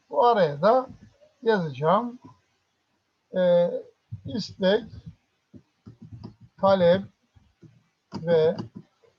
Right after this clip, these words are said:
şikayet, özür dilerim. İstek,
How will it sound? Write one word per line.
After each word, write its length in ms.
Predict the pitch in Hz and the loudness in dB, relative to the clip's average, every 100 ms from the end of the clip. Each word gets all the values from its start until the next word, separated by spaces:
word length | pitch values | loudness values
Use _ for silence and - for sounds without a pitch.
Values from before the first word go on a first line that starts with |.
| _ _ _ - - - - - - - _ _ | _ _ _ -20 -20 -20 -20 -18 -18 -20 _ _
şikayet, 840 | - 220 185 202 196 185 190 175 - _ _ _ _ | -14 -12 -6 2 4 4 2 -4 -8 _ _ _ _
özür 180 | 180 180 | -8 -6
dilerim. 520 | 190 165 160 214 240 _ _ _ _ _ - | -6 -6 -6 -6 -10 _ _ _ _ _ -12
İstek, 580 | 208 - _ 185 208 | -10 -10 _ -4 -4